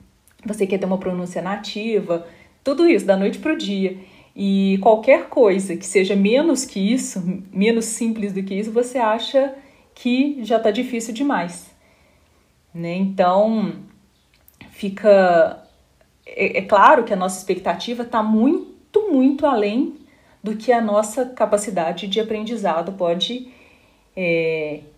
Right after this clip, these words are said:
entregar. Aí, o que que acontece nesse caso? Que a maioria, que acontece com a maioria das pessoas, né, que desiste de aprender um novo idioma, é que você aceita perder a luta pro seu cérebro. Você deixa ele vencer por W O,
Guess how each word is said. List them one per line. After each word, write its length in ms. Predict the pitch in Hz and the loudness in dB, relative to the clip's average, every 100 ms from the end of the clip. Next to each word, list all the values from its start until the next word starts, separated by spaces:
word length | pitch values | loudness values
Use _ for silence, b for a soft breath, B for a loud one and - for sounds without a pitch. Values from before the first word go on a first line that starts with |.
| - | -8
entregar. 640 | 202 196 302 240 160 165 - - | -4 2 2 4 2 0 -14 -6
Aí, 220 | 180 220 | -2 -2
o 40 | |
que 80 | 269 | -2
que 60 | 277 | -4
acontece 480 | 269 240 180 185 | -2 0 0 0
nesse 240 | 190 180 - | -4 -8 -10
caso? 540 | - 240 254 196 160 - _ _ _ _ _ _ _ - | -2 0 2 0 -6 -16 _ _ _ _ _ _ _ -4
Que 80 | 226 | 0
a 60 | |
maioria, 800 | 202 208 208 190 220 233 156 - _ b b b b | 2 0 0 -2 0 2 0 -4 _ b b b b
que 80 | |
acontece 320 | 175 180 180 170 | -6 -2 -4 -2
com 80 | |
a 40 | 190 | -4
maioria 400 | 180 180 226 262 | -4 -4 0 0
das 180 | 190 - | 0 -6
pessoas, 580 | 160 - 185 196 170 | -12 -6 -2 0 0
né, 260 | 185 190 196 - | -2 -8 -8 -14
que 420 | - 160 147 147 - _ | -12 -10 -10 -14 -20 _
desiste 840 | 175 185 190 190 262 - - - - | -8 -4 -2 -2 -6 -6 -10 -12 -12
de 100 | - | -10
aprender 360 | 170 170 160 156 | -8 -8 -10 -12
um 240 | 160 151 | -12 -14
novo 220 | 160 156 | -12 -12
idioma, 540 | 170 - 202 254 - - B B B B B B | -12 -4 -2 -2 -4 -10 B B B B B B
é 100 | - | -6
que 180 | 196 196 | -4 -4
você 320 | 226 247 254 | 2 2 4
aceita 680 | 269 - - 294 294 311 359 - - - | 2 2 2 0 0 -4 -6 -8 -14 -4
perder 300 | 277 247 247 | -4 0 2
a 80 | 254 | 2
luta 300 | 240 233 254 | -2 -4 -4
pro 140 | 254 | -6
seu 200 | - 302 | -4 -4
cérebro. 540 | 311 214 180 165 165 | 0 2 4 2 -2
Você 320 | 165 175 - 185 | -6 -6 -4 -4
deixa 300 | 180 196 220 | -2 -2 -4
ele 120 | 214 | -4
vencer 580 | 208 196 196 208 196 202 | -6 -6 -6 -2 -2 -2
por 420 | 240 202 190 - | -2 -2 -2 -4
W 440 | 175 185 208 254 | -2 -2 -2 0
O, 260 | 185 175 | 2 2